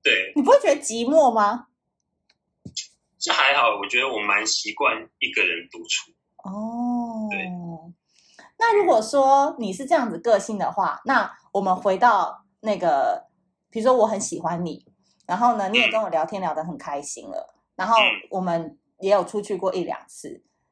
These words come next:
Speaker 1: 对。
Speaker 2: 那我要怎么样才能确定说你是对我有兴趣的？因为你那么被动的话，我要怎么样进攻，或者是我要怎么样追求一个天秤男，然后我的胜算才会比较大？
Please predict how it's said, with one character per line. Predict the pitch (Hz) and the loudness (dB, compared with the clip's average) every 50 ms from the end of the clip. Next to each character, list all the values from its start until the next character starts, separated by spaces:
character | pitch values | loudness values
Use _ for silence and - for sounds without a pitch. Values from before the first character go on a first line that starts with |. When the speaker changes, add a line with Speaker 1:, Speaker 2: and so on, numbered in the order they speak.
| _ _ _ _ _ _ - | _ _ _ _ _ _ -2
Speaker 1:
对。 | - - - 277 | -2 -2 0 2
Speaker 2:
那 | 381 427 392 - - - - | 0 0 0 -2 -4 -8 -6
我 | - 202 202 | 0 0 2
要 | 196 262 370 381 - | 4 4 2 2 0
怎 | - 233 196 | -4 -6 -6
么 | 180 170 160 160 | -4 -4 -6 -2
样 | 185 247 247 214 165 180 143 - | 0 2 2 2 0 -4 -10 -14
才 | - - 247 196 | -10 -8 -6 -6
能 | 190 196 208 | -6 -8 -10
确 | - - - 269 240 | -6 -2 0 0 0
定 | 240 254 240 214 | 0 -4 -6 -6
说 | 214 - 208 190 180 170 170 165 170 | -6 -4 -2 0 2 2 2 0 -2
你 | 196 | -4
是 | 208 269 262 | -8 -6 -2
对 | 277 330 240 | 0 0 0
我 | 208 190 | 2 0
有 | 180 170 147 - | -2 -2 -4 -4
兴 | - - 208 180 170 | -8 -10 -10 -10 -10
趣 | - - - 190 - | -10 -8 -10 -8 -8
的？ | - - - - - _ | -8 -10 -12 -12 -10 _
因 | - 403 | -2 0
为 | 440 | 2
你 | 359 247 | 4 4
那 | 285 | 6
么 | 359 320 269 | 6 4 4
被 | - 359 294 269 247 | 6 4 4 4 4
动 | 247 269 240 | 0 0 2
的 | 214 190 202 | 2 0 2
话， | - 240 208 165 151 - - | 4 4 4 4 2 2 4
我 | 220 | 4
要 | 269 320 | 4 4
怎 | - 226 | 4 0
么 | 175 175 | -4 -2
样 | 208 220 240 240 | -2 -2 -2 -4
进 | - - 247 190 180 170 | -8 -8 -6 -6 -6 -4
攻， | - - 170 160 175 185 | -2 0 0 0 0 0
或 | - 294 262 | 2 4 4
者 | 220 | 4
是 | - 262 | 2 -2
我 | 226 185 | 0 0
要 | 175 190 | 2 0
怎 | - - 185 | 0 -2 -6
么 | 156 | -8
样 | 175 185 202 214 | -6 -6 -8 -8
追 | - - 240 214 196 214 | -8 -4 -4 -2 -2 -2
求 | 220 220 - - 165 - - 73 - - | -4 -6 -6 -6 -4 -4 -4 -6 -8 -8
一 | - 214 | -6 -2
个 | 214 190 | -2 -2
天 | 170 - - 220 202 208 | -2 -2 -4 -6 -4 -4
秤 | - 220 190 165 - | -4 -6 -6 -6 -8
男， | - - 52 53 - _ _ _ _ _ - - - | -10 -10 -12 -12 -14 _ _ _ _ _ -20 -16 -8
然 | - 190 208 | 0 4 4
后 | 233 | 4
我 | 233 180 160 | 4 2 -2
的 | - - 165 | -4 -6 -6
胜 | - - 247 208 180 | -2 0 0 0 0
算 | 170 - 208 180 165 | 0 0 0 0 0
才 | - 147 | -2 -4
会 | 160 180 165 | -4 -4 -4
比 | - - | -4 -6
较 | - - - - _ | -10 -10 -10 -10 _
大？ | - - | -14 -14